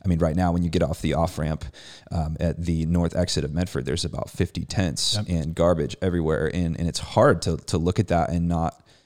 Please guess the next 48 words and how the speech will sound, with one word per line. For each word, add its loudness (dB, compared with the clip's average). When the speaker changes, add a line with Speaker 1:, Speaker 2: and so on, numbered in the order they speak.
Speaker 1:
feel 2
this 0
particular 2
anger, 2
uh, 6
for 2
your 4
community, 4
you 2
know, 4
but 2
then 4
also 4
instantly 0
feeling 0
this 0
particular, 0
like, -4
sense -2
of, -2
like, -6
"Well, -8
gosh," -4
like, -8
compassion 2
too, 8
and 8
then 6
not 6
knowing 4
what 2
to -6
do 4
with 6
that. 2
And, -2
you 0
know, 4
every, 6
every, 8
I 6
guess 4
my 6
point 4
is, 2
you 4
know, 0
every 4